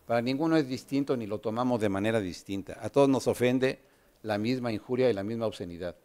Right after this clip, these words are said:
Disiento de lo que dice el comisionado Parra al respecto.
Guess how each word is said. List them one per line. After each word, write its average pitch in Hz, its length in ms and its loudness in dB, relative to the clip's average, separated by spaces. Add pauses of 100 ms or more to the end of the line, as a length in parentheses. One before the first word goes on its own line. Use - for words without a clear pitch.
(840)
Disiento 113 580 0
de 98 60 0
lo 92 100 -6
que 104 120 -2
dice 98 420 0
el 98 100 -18
comisionado 98 440 -2
Parra 95 200 2
al 92 80 -6
respecto. - 540 -8